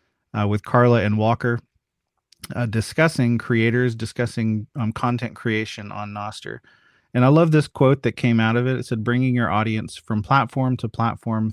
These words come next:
through the Nostr protocol is something incredible." Um, and I really believe that that's the ultimate, in my opinion, the ultimate superpower of Nostr is the ability to, um,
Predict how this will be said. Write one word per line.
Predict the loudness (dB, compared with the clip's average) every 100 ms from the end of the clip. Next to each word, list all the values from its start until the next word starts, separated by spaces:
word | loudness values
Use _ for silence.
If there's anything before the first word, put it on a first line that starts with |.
| -6
through | -2 0 2 0
the | 0
Nostr | 0 -2 -4 -8
protocol | -4 -4 -2 -2 -2 -4 -8 _ _ _ _ _ -4
is | -4
something | 0 0 0 0
incredible." | 0 -2 -2 -2 -2 -6 -6 _ _ _ _ _ _
Um, | 0 2 2 -4 _ _
and | 0 4
I |
really | 6 6
believe | 4 4 4
that | 2 2
that's | 0 0 -8 -16 -18 -20 _ _ _ _ _ _ _ _
the | -4 0
ultimate, | -2 0 0 0 -4
in | -6 -4
my | 0 0
opinion, | 0 0 0
the | 0
ultimate | -2 -2 -4 -6
superpower | -8 -8 -8 -4 -2 0 -2 -4 -10 _ _ _ _ _ -12
of | -6 -4
Nostr | -2 -2 -2 -4 -6
is | -4 -4
the |
ability | -2 0 2 2 2 -2
to, | -4 -2 0 -2 -6 _ _ _ _ _ _
um, | -4 -2 0 -2 -4